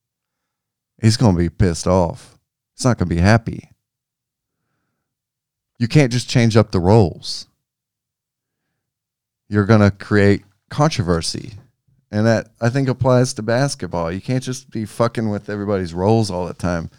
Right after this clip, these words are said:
There's gonna be hurt feelings. There's gonna be people feeling like they're not being used correctly. You have to set roles and put your best foot forward and stick to it. You can't make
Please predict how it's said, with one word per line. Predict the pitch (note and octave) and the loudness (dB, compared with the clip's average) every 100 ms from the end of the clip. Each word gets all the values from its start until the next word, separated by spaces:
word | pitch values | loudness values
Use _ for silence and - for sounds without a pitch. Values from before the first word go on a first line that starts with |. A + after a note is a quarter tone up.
| _ _ _ _ _ _ - | _ _ _ _ _ _ -2
There's | G2+ - | -2 2
gonna | A2 | 2
be | A2 | 4
hurt | A#2+ C3+ C3+ | 4 2 2
feelings. | C3 D3+ F#2 D2+ | 0 0 -2 -4
There's | F2 E2+ | -6 -6
gonna | G2+ G2+ | -4 -2
be | G#2+ | -2
people | - G#2 A2+ | -6 -8 -6
feeling | - A2 G#2+ | -2 -2 0
like | G2+ G2+ | -2 -2
they're | A2+ | -2
not | G#2 G#2 | -2 -2
being | G2+ G#2+ | -4 -4
used | G#2 A2 B2 D3 C#3 - | 0 2 2 2 -2 -6
correctly. | G2+ E2+ - - - - _ _ _ _ _ _ _ _ | -8 -8 -10 -12 -12 -14 _ _ _ _ _ _ _ _
You | A2+ | -4
have | B2+ | -2
to | E3+ | -2
set | - - B2+ | 0 2 2
roles | - G#2 G2 G2 A2 - | 4 4 6 6 2 -2
and | G2 F2 | -6 -4
put | A2+ - | -2 -2
your | F#2+ | 2
best | G#2+ A2+ - | 2 2 0
foot | - | -4
forward | - F#2+ F#2 G2+ | 0 0 2 0
and | G2 | -4
stick | - - G#2+ - - | -6 -4 -4 -4 -8
to | - C3+ | -2 -2
it. | G#2 - - - _ _ _ _ _ _ _ _ _ _ - | -2 -6 -20 -20 _ _ _ _ _ _ _ _ _ _ -20
You | G#2+ | -4
can't | C3+ C3+ C#3+ - | 2 2 0 -2
make | G#2+ A#2 A2 | 0 0 -2